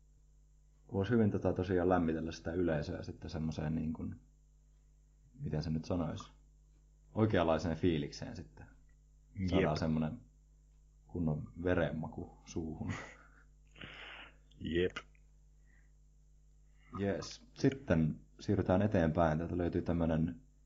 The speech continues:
Speaker 1: kuuden miehen joukkueottelu, tai niin kuin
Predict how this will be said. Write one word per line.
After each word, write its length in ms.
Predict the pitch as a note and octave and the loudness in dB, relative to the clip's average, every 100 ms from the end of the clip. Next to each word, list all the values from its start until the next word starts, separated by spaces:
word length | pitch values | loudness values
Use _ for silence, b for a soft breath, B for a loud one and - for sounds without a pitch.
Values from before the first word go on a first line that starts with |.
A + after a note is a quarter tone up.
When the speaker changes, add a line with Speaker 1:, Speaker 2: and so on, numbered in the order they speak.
| - | -10
Speaker 1:
kuuden 240 | - C3 F#2+ | 2 4 6
miehen 440 | F#2 F2 F2 E2 B B B B - _ - | 6 4 2 0 B B B B -20 _ -10
joukkueottelu, 1200 | F#2+ F2+ A#2+ - - F2 E2+ E2 - E2 D#2+ - - - | 0 6 6 4 2 2 2 0 -2 2 2 0 -8 -8
tai 160 | F2 D#2 | -2 0
niin 180 | E2 E2+ | 0 0
kuin 380 | E2+ E2+ - | -2 -4 -6